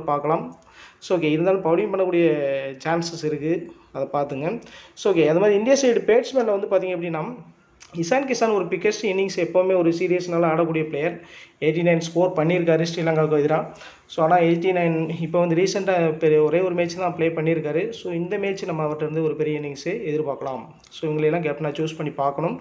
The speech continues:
So அதனால தான் அந்த score மட்டும் நான் உங்களுக்கு காமிச்சிருக்கேன். அதாவது பார்த்தீங்க அப்படின்னா, அஹ், இசான் கிஷான், அதுக்கடுத்து வந்து நி-, நிசாங்கா, அஸ்லங்கா, so அந்த மாதிரி three wickets எடுத்த பவுலர் சகல் and மதுசங்கா. So இவங்களெல்லாம் அது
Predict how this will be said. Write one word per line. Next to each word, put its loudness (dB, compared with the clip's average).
So -2
அதனால 6
தான் 2
அந்த 2
score 0
மட்டும் 0
நான் 0
உங்களுக்கு -6
காமிச்சிருக்கேன். -6
அதாவது -2
பார்த்தீங்க -2
அப்படின்னா, -4
அஹ், 0
இசான் 0
கிஷான், 0
அதுக்கடுத்து 2
வந்து 4
நி-, 2
நிசாங்கா, 0
அஸ்லங்கா, 0
so -20
அந்த 0
மாதிரி 2
three 0
wickets 2
எடுத்த 0
பவுலர் 2
சகல் 2
and 0
மதுசங்கா. -4
So -14
இவங்களெல்லாம் 2
அது -4